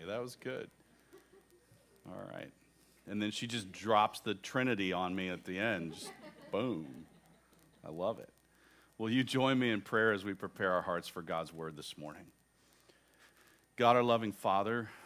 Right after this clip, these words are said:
we thank you for the gift of your word. We thank you that we have your Spirit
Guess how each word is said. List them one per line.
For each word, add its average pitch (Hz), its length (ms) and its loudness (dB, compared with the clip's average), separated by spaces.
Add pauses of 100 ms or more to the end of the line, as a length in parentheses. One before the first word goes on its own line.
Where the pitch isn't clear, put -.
(260)
we 117 420 0 (500)
thank 113 380 0
you 87 220 -4
for 98 160 -8
the 90 100 -8
gift 95 420 -6
of 90 160 -10
your 90 160 -6
word. 82 440 -8 (1000)
We 117 200 -2
thank 120 400 0
you 101 160 0
that 95 200 -2
we 107 280 -4
have 98 500 0
your 98 280 -4
Spirit 87 520 -4